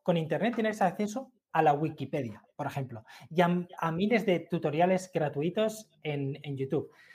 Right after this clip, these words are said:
O sea, me refiero, no, no, no, me refiero que hay un mínimo de privilegio que ya te pone por delante, al menos,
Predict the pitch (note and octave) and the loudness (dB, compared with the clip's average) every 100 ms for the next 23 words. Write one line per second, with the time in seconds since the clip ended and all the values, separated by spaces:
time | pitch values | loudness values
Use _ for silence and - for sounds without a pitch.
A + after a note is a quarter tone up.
0 | - - - F3+ - F3+ F3+ - F3+ C#3 | -20 -10 2 2 4 4 4 4 2 2
1 | - _ _ - A#3+ A#3 A3 E3+ E3 - | -6 _ _ 2 6 6 4 2 0 0
2 | A3+ G#3+ A#3 A#3 A3+ A#3+ A3 G3+ F#3+ F3+ | 2 4 6 6 6 6 6 4 4 2
3 | E3 G3+ C4 B3 F3+ F3+ F#3+ D3 C#3 C#3 | 2 0 0 -2 0 2 0 -4 -4 -4
4 | C#3 E3+ F3 C#3 D3 G3 B3+ - | 0 2 2 0 2 2 2 -4